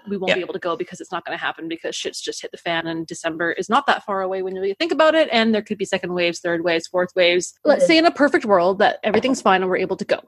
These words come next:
Speaker 1: So why don't you start and tell me what you think when you found out that it moved and,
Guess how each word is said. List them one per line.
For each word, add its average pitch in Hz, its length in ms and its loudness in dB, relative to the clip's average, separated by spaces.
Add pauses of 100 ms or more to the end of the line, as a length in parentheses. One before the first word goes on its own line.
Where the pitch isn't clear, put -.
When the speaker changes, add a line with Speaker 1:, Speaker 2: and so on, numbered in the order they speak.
Speaker 1:
So 240 380 4
why 240 180 6
don't 294 220 0
you 302 260 2
start 294 480 2
and 226 220 0
tell 240 140 0
me 247 120 0
what 240 140 4
you 240 140 0
think 190 280 0
when 196 140 2
you 196 80 2
found 196 260 2
out 180 180 0
that 185 120 -2
it 180 140 -6
moved 185 320 2
and, 165 240 -6